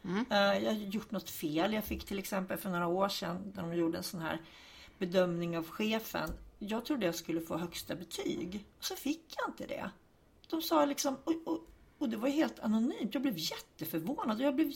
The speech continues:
Speaker 2: jätteledsen.
Speaker 1: Mm.
Speaker 2: Så jag visade ju inte det, men jag blev jätteledsen. Och började fundera, jag gick igenom varenda svar, de här anonyma svaren. Och liksom visade sig att, att, ehm,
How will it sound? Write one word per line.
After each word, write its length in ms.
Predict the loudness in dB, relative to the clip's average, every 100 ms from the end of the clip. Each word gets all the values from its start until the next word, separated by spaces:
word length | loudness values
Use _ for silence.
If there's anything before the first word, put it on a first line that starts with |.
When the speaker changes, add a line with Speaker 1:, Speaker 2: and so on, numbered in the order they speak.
| -6 -8 -10 -16 -20 -10 -2 -2 -4
Speaker 2:
jätteledsen. 1080 | -10 -6 -4 -4 -4 -4 -6 -6 -6 -6 -6 -8 -6
Speaker 1:
Mm. 160 | -2 2
Speaker 2:
Så 100 | 2
jag 60 |
visade 380 | 2 0 2 2 4
ju 20 | 2
inte 240 | 0 -2
det, 180 | -2 -2
men 100 | 0
jag 80 | 2
blev 140 | 2
jätteledsen. 1700 | -2 -4 -4 -4 -8 -8 -6 -6 -8 -12 -18 -6 -4 -2 -2 -2 -2 -4 -8 -20 -20 -20 -20 -4
Och 100 | 2
började 260 | 6 6
fundera, 280 | 4 0 0
jag 60 | 0
gick 120 | 0
igenom 460 | 0 4 4 4 2
varenda 300 | 2 2 0
svar, 760 | -2 -2 2 4 4 2 2 -2
de 120 | -4
här 160 | -2 -2
anonyma 640 | -2 -4 -6 -6 -6 -6
svaren. 540 | -6 -2 -2 -2 -4 -6 -14 -18 -18 -18 -10
Och 80 | -4
liksom 240 | -2 0 2
visade 320 | 2 2 0
sig 140 | 0
att, 160 | -2 -4 -8
att, 300 | -8 -4 2
ehm, 340 | 4 4 0